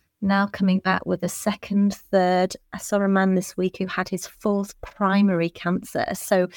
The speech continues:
none of these cancers had spread, but four totally unrelated cancers. So the complex, I know it's, it's mind-blowing the impact that has. People are so resilient. And I almost don't like saying that 'cause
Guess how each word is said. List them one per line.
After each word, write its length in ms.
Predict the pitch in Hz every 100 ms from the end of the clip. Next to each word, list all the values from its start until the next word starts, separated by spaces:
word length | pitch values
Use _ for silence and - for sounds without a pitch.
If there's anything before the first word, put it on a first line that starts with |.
| - - -
none 220 | 202 233
of 60 | 233
these 120 | 214
cancers 380 | - 196 180 -
had 160 | 160
spread, 380 | - - 202 180
but 120 | -
four 500 | - - 214 214 214 -
totally 600 | - - 269 262 233 196
unrelated 680 | 190 185 180 185 185 - -
cancers. 720 | - 196 190 - - - - - _ _ _ _ - _
So 460 | - - 220 220 - _ -
the 100 | 220
complex, 680 | - 220 220 - - - -
I 80 | 208
know 320 | 226 240 247
it's, 240 | 247 - - 254
it's 220 | 247 -
mind-blowing 880 | 247 277 262 277 262 233 208 190 185
the 120 | 180
impact 380 | 185 - 190 _
that 160 | 185 -
has. 240 | - 175 - _ _ -
People 320 | - 254 254
are 40 | 233
so 540 | - - 277 269 269
resilient. 720 | 262 226 202 170 151 151 160 -
And 140 | 185 - - _ _ _ _ -
I 120 | 202
almost 240 | 226 226
don't 140 | 240 220
like 180 | 196 -
saying 340 | - 208 214
that 240 | 170 - -
'cause 280 | 190 -